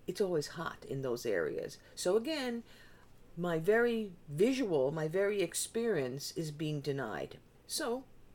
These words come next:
I've been told that I am not sufficiently being efficient.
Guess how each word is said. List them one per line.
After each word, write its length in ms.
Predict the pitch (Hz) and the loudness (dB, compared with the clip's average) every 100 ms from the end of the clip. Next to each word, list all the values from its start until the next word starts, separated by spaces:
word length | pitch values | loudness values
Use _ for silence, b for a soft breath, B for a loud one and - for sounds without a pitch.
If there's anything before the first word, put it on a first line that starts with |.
| - - - - | -20 -20 -20 -12
I've 200 | - 165 | -4 -2
been 140 | 202 202 | -2 -2
told 320 | 180 139 160 | 0 2 2
that 120 | 175 | 0
I 120 | 170 | -2
am 180 | 170 170 | -2 -4
not 240 | 175 175 180 - - - | -4 -4 -6 -14 -20 -8
sufficiently 1040 | - 214 - 285 - 208 147 143 131 165 - - - | 0 0 0 -6 -4 -4 2 2 2 -2 -10 -20 -10
being 320 | - 165 151 - | -2 0 0 -4
efficient. 760 | - 156 - 180 - 135 - - | -8 -6 -4 -4 -6 -10 -14 -18